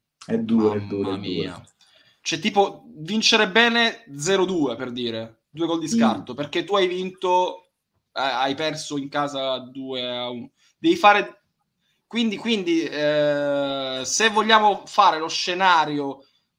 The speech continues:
Speaker 2: del pareggio all'ultima giornata, non,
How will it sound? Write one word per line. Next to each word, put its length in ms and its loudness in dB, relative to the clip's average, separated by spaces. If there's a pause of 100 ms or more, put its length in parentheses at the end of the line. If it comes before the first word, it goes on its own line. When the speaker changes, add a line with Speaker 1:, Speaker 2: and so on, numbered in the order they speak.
Speaker 2:
del 460 0
pareggio 480 2
all'ultima 420 -6
giornata, 720 -2 (540)
non, 180 -20